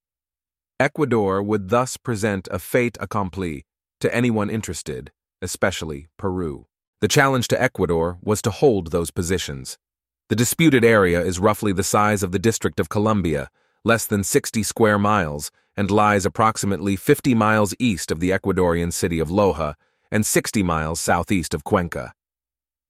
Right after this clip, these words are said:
The Peruvian capital of Lima is about six hundred miles to the south. The Cenepa River drains its watershed and ultimately sends its flow to the Amazon. The Cenepa Basin is ringed by mountains, notably the Cordillera del Condor to the west.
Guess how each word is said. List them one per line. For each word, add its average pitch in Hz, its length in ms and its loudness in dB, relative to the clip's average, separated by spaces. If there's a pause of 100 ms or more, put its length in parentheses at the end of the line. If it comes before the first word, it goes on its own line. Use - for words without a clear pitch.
(500)
The 127 100 6
Peruvian 156 560 6
capital 104 460 2
of 82 100 -2
Lima 95 380 2 (140)
is 117 100 0
about 117 240 4
six - 280 0
hundred 107 300 2
miles 87 360 0
to 82 80 -6
the 80 100 -6
south. 78 460 -2 (600)
The 110 120 4
Cenepa 120 400 4
River 85 280 4
drains 95 420 2
its 87 140 -4
watershed 82 720 0 (320)
and 113 140 4
ultimately 113 480 2
sends 101 300 0
its - 120 -4
flow 90 380 2
to 95 100 -4
the 101 160 2
Amazon. 82 580 -2 (460)
The 110 120 2
Cenepa 123 380 4
Basin 92 420 2
is 80 140 -6
ringed 90 380 0
by 90 140 0
mountains, 90 600 -2 (380)
notably 107 440 4
the 87 100 0
Cordillera 92 680 2
del 87 180 0
Condor 90 460 0
to 85 120 -8
the 82 100 -2
west. 92 480 -2